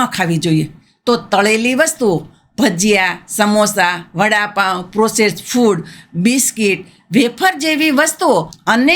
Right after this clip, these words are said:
વધુ પડતી મીઠાઈઓનું સેવન તમારે ન કરવું જોઈએ. નિયમિત વ્યાયામ કરવો જરૂરી છે. દરરોજ ત્રીસથી ચાલીસ મિનિટની શારીરિક પ્રવૃત્તિ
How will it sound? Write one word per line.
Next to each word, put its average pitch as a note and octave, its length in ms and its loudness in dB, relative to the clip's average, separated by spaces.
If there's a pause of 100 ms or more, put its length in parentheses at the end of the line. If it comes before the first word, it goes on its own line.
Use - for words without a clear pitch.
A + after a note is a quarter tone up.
વધુ A#3+ 340 0
પડતી C4 360 -2
મીઠાઈઓનું B3+ 800 0 (160)
સેવન A3 420 0
તમારે D4+ 360 2
ન F4+ 160 2
કરવું E3+ 320 0
જોઈએ. D#3 240 0 (360)
નિયમિત D4+ 680 2
વ્યાયામ A#3+ 500 0
કરવો C4 300 0
જરૂરી G3+ 460 2
છે. D#3 160 -4 (360)
દરરોજ B3 480 2
ત્રીસથી B3 500 -2
ચાલીસ G#3 460 -2
મિનિટની A#3+ 380 0
શારીરિક G3 500 0
પ્રવૃત્તિ E4 480 0